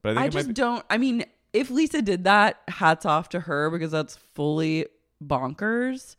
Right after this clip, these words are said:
Speaker 1: I
Speaker 2: But
Speaker 1: think
Speaker 2: I
Speaker 1: it,
Speaker 2: also
Speaker 1: I
Speaker 2: think in Utah, you're rolling the dice trying to have any sort of L G B T Q
Speaker 1: Yeah, I
Speaker 2: event and get, like, a big company to cater it.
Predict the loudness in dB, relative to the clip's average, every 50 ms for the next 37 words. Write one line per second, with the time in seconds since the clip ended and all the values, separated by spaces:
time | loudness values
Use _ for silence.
0 | _ _ -20 -20 _ -20 -20 -10 -6 -2 0 2 4 4 4 4 4 2 2 4
1 | 2 2 0 2 0 -4 -2 -2 -2 -2 -2 -2 -2 -4 -4 -4 -4 -4 -2 -2
2 | -2 -2 -2 -4 -4 -6 -6 -6 -6 -4 -2 -2 -2 -4 -4 -4 -4 -4 -2 -2
3 | 0 0 0 -2 -4 -8 -14 -20 -20 _ _ _ _ _ -4 -2 -2 -2 -2 -4
4 | -6 -6 -4 -4 -2 -2 -4 -4 -6 -6 -4 -4 -4 -4 -4 -4 -2 -2 -2 -2
5 | -2 -2 -4 -4 -6 -6 -6 -6 -6 -6 -8 -10 -8 -6 -4 -2 0 2 2 2
6 | 2 2 0 0 0 0 0 0 0 0 -2 -2 -6 -10 _ _ -8 -8 -6 -4
7 | -2 -2 -2 -2 -4 -6 -6 -8 -6 -8 -8 -8 -8 -10 -12 -10 -10 -8 -8 -8
8 | -8 -8 -12 -14 -14 -14 -14 -12 -12 -12 -12 -14 -14 -16 -18